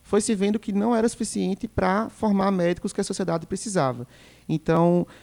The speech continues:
hoje o que a gente vê, por exemplo, é que a gente não precisa de um médico que trate uma anemia, mas que trate um paciente com anemia. O paciente com anemia, ele também tem outras doenças, então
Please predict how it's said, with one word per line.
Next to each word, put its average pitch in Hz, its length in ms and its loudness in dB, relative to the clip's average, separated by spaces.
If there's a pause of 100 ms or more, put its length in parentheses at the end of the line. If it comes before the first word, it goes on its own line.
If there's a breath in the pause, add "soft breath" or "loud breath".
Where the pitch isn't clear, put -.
(200 loud breath)
hoje 190 320 6
o 196 40 2
que - 80 -2
a - 20 2
gente 170 80 0
vê, 165 100 -2
por 160 140 -2
exemplo, 170 240 -2
é - 20 0
que 190 60 2
a - 20 0
gente 185 120 0
não 185 100 -2
precisa 190 320 -2
de 247 60 2
um 226 60 2
médico 180 260 2
que - 60 -8
trate 170 300 2
uma 175 120 2
anemia, 160 480 0
mas 135 180 -4
que - 80 -10
trate 175 300 0
um 196 40 0
paciente 202 600 -2
com 170 160 -2
anemia. 151 240 2 (720 loud breath)
O 147 80 -8
paciente 170 460 0
com 196 100 0
anemia, 175 280 2
ele 202 60 -4
também 196 280 0
tem 202 120 0
outras 196 300 2
doenças, 139 480 0
então 160 380 -2